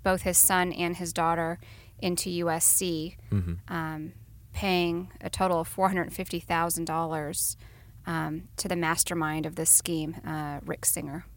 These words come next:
Speaker 2: Mm-hmm. And what were some of the falsities that he agreed to in this scheme?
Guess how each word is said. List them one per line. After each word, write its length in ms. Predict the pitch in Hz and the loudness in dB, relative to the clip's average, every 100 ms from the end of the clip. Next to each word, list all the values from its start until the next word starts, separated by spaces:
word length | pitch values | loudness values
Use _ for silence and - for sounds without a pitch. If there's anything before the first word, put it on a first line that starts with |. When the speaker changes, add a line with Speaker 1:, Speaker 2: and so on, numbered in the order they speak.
| - | -4
Speaker 2:
Mm-hmm. 260 | 98 92 87 - - - - - | 0 0 -2 -6 -14 -16 -8 2
And 300 | 117 110 107 | 4 6 4
what 140 | 123 | 4
were 80 | 131 | 4
some 160 | 147 | 4
of 60 | 143 | 2
the 60 | 123 | 0
falsities 840 | - 101 - 104 90 85 - - - | 4 4 4 2 0 0 0 0 0
that 420 | 90 85 82 - | 2 2 0 -6
he 280 | 69 - 95 | -8 -2 -2
agreed 420 | 90 95 95 95 | 0 0 0 0
to 420 | - 95 87 85 - - - | 0 2 2 0 -4 -12 -8
in 180 | 98 92 | -2 0
this 160 | 87 85 | 0 2
scheme? 480 | - 87 98 90 | 2 0 -4 -6